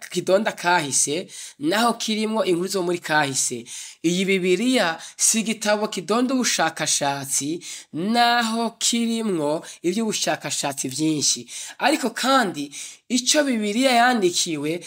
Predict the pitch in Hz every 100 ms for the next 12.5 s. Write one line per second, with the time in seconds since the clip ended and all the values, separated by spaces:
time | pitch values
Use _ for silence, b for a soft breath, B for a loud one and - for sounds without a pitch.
0 | B - 190 214 247 - 330 269 - 196
1 | 180 - 226 262 254 - 175 170 269 262
2 | 226 247 254 247 - 185 175 180 160 -
3 | 185 165 160 - 214 240 233 226 226 220
4 | 220 190 147 - 151 175 B B B B
5 | B 233 247 254 254 226 196 226 220 208
6 | 294 320 285 - 202 247 240 247 247 240
7 | 247 240 226 175 160 156 B B B 196
8 | 180 - 247 233 180 - 156 160 - 180
9 | 147 139 - 156 135 - 120 - _ _
10 | - B B 196 233 339 320 - 320 294
11 | 226 202 - 185 165 170 B B B _
12 | _ 170 175 170